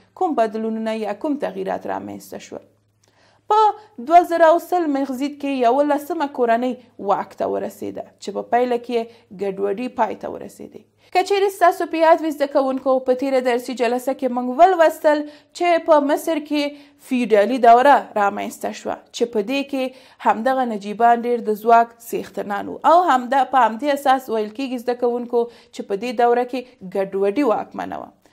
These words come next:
نو اوس چې یولسمه کورنۍ واک ته ورسېده زده کوونکو، دغه ګډوډي پای ته ورسېدې او د مصر په تاریخ کې یوه نوې پاڼه پرانیستل شوه،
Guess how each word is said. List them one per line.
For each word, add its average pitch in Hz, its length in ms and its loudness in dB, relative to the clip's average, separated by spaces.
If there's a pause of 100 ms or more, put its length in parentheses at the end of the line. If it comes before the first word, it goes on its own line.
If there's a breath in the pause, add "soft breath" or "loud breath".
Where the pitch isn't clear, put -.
(300 soft breath)
نو 247 120 2
اوس 294 280 2
چې 294 420 -2
یولسمه 233 680 2
کورنۍ 247 460 2
واک 311 260 4
ته 320 140 2
ورسېده 349 540 0
زده 254 200 -2
کوونکو، 247 420 0 (380 loud breath)
دغه 339 180 4 (120)
ګډوډي 208 420 -2 (300)
پای 233 200 6
ته 202 140 -6
ورسېدې - 500 -12 (460 soft breath)
او 226 180 6
د 214 160 0
مصر 302 320 0
په 254 160 -2
تاریخ 247 360 2
کې 240 120 -8 (400 loud breath)
یوه 202 240 2 (120)
نوې 269 240 -4 (280)
پاڼه 269 260 6 (120)
پرانیستل 202 580 -6
شوه، - 160 -4